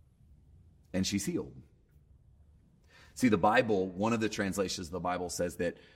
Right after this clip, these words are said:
when she touched Jesus' garment, that virtue flowed out of Jesus and into her body, and she knew it. She felt something change. She notices that she had been healed, but so does Jesus.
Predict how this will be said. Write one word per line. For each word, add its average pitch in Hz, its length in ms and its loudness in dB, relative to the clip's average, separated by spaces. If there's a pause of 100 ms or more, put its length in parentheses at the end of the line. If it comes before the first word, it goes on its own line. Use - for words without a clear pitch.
(120)
when 101 180 4
she 98 160 0
touched - 460 -4
Jesus' 101 500 -2
garment, 98 480 0
that 82 220 -2
virtue 92 840 -2
flowed 98 460 6
out 101 320 2
of 101 120 2
Jesus 87 540 -4
and 80 180 -4
into 98 380 0
her 92 140 0
body, 90 420 -2
and 87 220 -4
she - 260 0
knew 98 400 4
it. 64 220 -10
She 107 220 0
felt 135 500 0
something 82 480 -4
change. 80 520 -6
She 101 360 -2 (240)
notices 120 720 6
that 90 180 -4
she 127 220 6
had 110 160 4
been 87 180 -2
healed, 80 520 -6
but 95 200 0
so 120 400 0
does 110 220 -4
Jesus. 98 840 -6